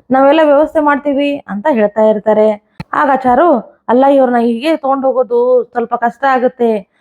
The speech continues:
ಅವ್ರಿಗೆ ತುಂಬಾನೇ ನೋವು ಬರ್ತಾ ಇದೆ, ಏನಾದ್ರೂ ಬೇರೆ ವ್ಯವಸ್ಥೆ ಮಾಡಿ" ಅಂತ ಹೇಳ್ತಾ ಇರುವಾಗ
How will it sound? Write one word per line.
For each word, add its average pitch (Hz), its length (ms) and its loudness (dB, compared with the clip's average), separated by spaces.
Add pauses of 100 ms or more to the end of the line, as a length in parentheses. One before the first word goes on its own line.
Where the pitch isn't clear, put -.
(140)
ಅವ್ರಿಗೆ 262 240 0
ತುಂಬಾನೇ 262 320 2
ನೋವು 247 200 2
ಬರ್ತಾ 240 300 -2
ಇದೆ, 226 220 0
ಏನಾದ್ರೂ 269 500 -2
ಬೇರೆ 254 200 2
ವ್ಯವಸ್ಥೆ 247 360 0
ಮಾಡಿ" 247 360 -2
ಅಂತ 208 220 -6
ಹೇಳ್ತಾ 202 300 -2
ಇರುವಾಗ 190 280 0